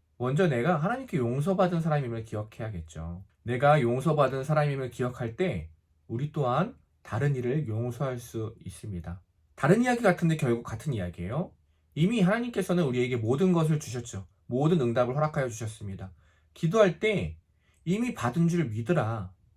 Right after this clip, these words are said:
그리하면 이루어진다. 너희가 누군가를 용서하고 싶을 때, 용서해야 할 때 이미 너희가 용서받은 사람일 줄 믿으라.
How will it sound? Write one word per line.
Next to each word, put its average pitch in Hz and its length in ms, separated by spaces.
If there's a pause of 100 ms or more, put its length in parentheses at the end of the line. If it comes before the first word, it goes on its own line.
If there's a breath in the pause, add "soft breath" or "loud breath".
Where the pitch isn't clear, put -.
(200)
그리하면 131 720 (320)
이루어진다. 156 680 (340)
너희가 165 260
누군가를 160 420
용서하고 156 420
싶을 156 300
때, 107 440
용서해야 180 400
할 180 200
때 110 340 (680)
이미 196 240
너희가 170 320
용서받은 160 520
사람일 160 460
줄 151 180
믿으라. 98 520